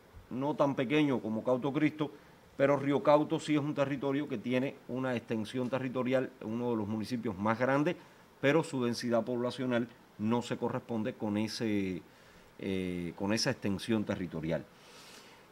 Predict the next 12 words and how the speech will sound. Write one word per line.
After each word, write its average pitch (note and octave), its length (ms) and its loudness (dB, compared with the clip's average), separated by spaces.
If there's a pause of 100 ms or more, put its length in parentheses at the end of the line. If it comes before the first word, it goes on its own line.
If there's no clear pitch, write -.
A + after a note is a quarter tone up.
¿Qué G#3 120 8
hacer G3+ 320 8
en D3 120 6
esos F3 260 2
municipios D3 720 2 (380)
donde A2+ 300 4
hoy C#3 140 6
la A2 160 4
tasa C3+ 360 2
es C3 180 -2
tan A2+ 240 0
alta A2+ 380 2